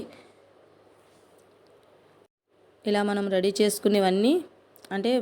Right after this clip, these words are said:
మనం ఆ డీప్ ఫ్రై అవుతున్న, అవుతున్నట్టుగా ఇలా పాకం పెట్టేసుకుంటే పని అయిపోద్ది అనమాట, తొందరగా అయిపోద్ది. చూసారు కదా, ఫస్ట్ అయితే స్టార్టింగ్ ఇలా ఉంటుందండి, కొంచెం ఆరాక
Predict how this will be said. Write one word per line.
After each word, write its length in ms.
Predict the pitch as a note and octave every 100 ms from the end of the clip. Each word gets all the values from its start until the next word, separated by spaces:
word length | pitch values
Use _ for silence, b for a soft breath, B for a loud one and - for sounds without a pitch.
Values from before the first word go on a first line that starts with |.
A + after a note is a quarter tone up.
| A3
మనం 200 | G3 F#3 F3 - - _ F#3
ఆ 40 | F3+
డీప్ 160 | F3+ F#3
ఫ్రై 120 | G#3 A3+ G3
అవుతున్న, 340 | G3 G#3+ A3 G3+
అవుతున్నట్టుగా 600 | F#3+ G#3 G#3+ G3+ G#3 D#4+ B B B - G#3
ఇలా 120 | G3+ G#3
పాకం 260 | F#3+ F#3 G#3+
పెట్టేసుకుంటే 600 | G3+ G3 G3 - G3 B3+ F4+
పని 120 | A3+ G3+
అయిపోద్ది 300 | G3 G3 D#3+
అనమాట, 200 | E3+ E3 E3
తొందరగా 420 | F3 E3+ F3+ G3 A3 G3+ - -
అయిపోద్ది. 400 | F3+ E3+ D#3 - - -
చూసారు 260 | G3 G3+ G3+
కదా, 140 | G#3 D4 b b b b -
ఫస్ట్ 220 | G#3 -
అయితే 120 | G#3+ A#3 -
స్టార్టింగ్ 360 | G3 F3+ G#3 G3
ఇలా 100 | F#3 F3
ఉంటుందండి, 460 | E3+ F3+ E3 F3+ A3+
కొంచెం 220 | G#3+ G#3 F3+ E3+
ఆరాక 580 | F#3 G3 B3+ D#4 G3+